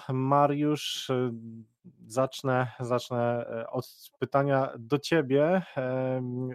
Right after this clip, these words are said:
jeśli mógłbyś opowiedzieć trochę może o waszym profilu, o tym, czym się zajmujecie, żeby nasi słuchacze wiedzieli, z kim mają do czynienia, że tak powiem, i dlaczego powinni cię bardzo wyraźnie słuchać dzisiaj.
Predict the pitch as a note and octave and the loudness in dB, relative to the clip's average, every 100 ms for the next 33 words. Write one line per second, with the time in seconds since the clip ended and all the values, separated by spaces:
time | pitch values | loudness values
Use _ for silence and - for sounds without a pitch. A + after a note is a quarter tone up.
0 | - _ D3+ D3 - D#3 C#3+ - C3+ C#3+ | -12 _ -4 -2 -2 -4 -6 -14 -2 4
1 | E3+ D3 D3 D3+ - - D#3 D#3 D3 E3 | 4 6 4 4 2 -6 -4 0 4 8
2 | F3+ F3 D#3 - C#3 C3+ C3+ B2 B2+ B2 | 8 8 4 4 4 6 4 4 4 4
3 | B2+ C3+ B2+ C3+ C3 D#3+ D3+ C#3+ C3 C3+ | 2 0 0 0 0 2 4 4 4 0
4 | B2+ D3 - C3 C#3 C3+ C#3 C#3 C#3 B2 | -2 -2 -2 0 2 4 4 4 2 2
5 | B2 C3 C3 - - - - - B2+ - | 2 4 4 0 -20 -20 -14 -6 -4 -4
6 | B2 C3 C#3+ - B2 A#2+ C3 C#3 D3 C#3 | -2 2 4 4 0 2 2 6 6 4
7 | - - F3 E3 D#3+ D#3 C#3+ - D3+ D#3 | -2 4 6 6 6 4 2 0 0 2
8 | D3+ C3+ B2+ C3+ D3 C#3 C#3 C3 C3+ C#3 | 2 0 -2 -2 0 2 4 4 6 6
9 | D#3+ C#3+ C#3 C#3 C3+ C3 B2+ B2 A2+ A2+ | 4 4 4 4 4 2 0 0 4 4
10 | A2 A2 A2 G2 G#2+ - G2 G2 F2 F2+ | 4 2 2 2 -2 -2 -2 -2 -4 -6
11 | - F2+ | -8 -8